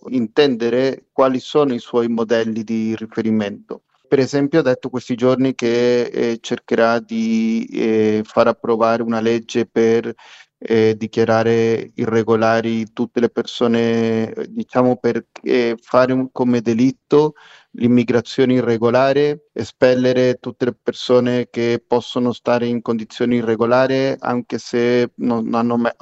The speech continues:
eh, commesso nessun delitto, eh, anche separare le famiglie, i bambini nati in Cile, che, che possono anche avere la nazionalità cilena, dai suoi genitori immigranti.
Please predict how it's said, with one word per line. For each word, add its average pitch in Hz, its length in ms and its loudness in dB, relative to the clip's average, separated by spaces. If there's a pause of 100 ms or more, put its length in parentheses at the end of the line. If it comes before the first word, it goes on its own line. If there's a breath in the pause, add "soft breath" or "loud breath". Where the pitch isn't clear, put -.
eh, 113 200 0
commesso 117 460 -2
nessun 117 340 -2
delitto, 127 680 0 (400 loud breath)
eh, 113 600 2 (120)
anche 131 340 -2
separare 127 1000 0 (200)
le 117 320 0
famiglie, 127 720 2
i 123 200 -6
bambini 120 560 0
nati 120 320 -2
in 117 160 -2
Cile, 131 540 0 (680 loud breath)
che, 113 280 2
che 117 120 -4
possono 120 380 -4
anche 123 240 0
avere 120 260 0
la 120 100 0
nazionalità 113 800 0
cilena, 127 540 0
dai 120 320 0
suoi 117 220 -4
genitori 120 880 0
immigranti. 127 880 0